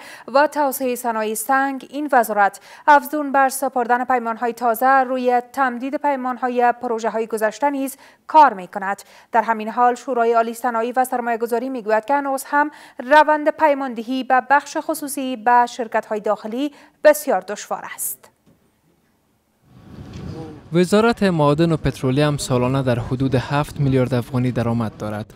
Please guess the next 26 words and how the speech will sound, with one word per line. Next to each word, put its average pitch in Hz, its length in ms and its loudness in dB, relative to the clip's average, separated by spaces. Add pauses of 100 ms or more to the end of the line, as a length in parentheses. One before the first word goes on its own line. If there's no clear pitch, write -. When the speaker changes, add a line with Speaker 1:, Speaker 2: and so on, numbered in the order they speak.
Speaker 2:
که 131 100 -2
سهم 147 400 -2
آن 139 140 2
در 127 140 0
تمویل 127 480 0
بودجه 120 420 -2
ملی 135 280 2
کمتر 123 460 -4
از 120 160 -4
دو 127 100 -2
درصد 127 400 -4
می‌شود. 113 440 -10 (160)
در 185 140 4
حالی 180 260 4
که - 140 -2
امسال 151 320 0
هم 143 280 0
تا 131 140 -2
کنون 135 320 0
خبر 131 360 0
از 120 140 0
افزایش 123 400 -4
درآمدهای 113 580 -4
این 117 180 -2
وزارت 117 420 -4
نیست، 151 360 -4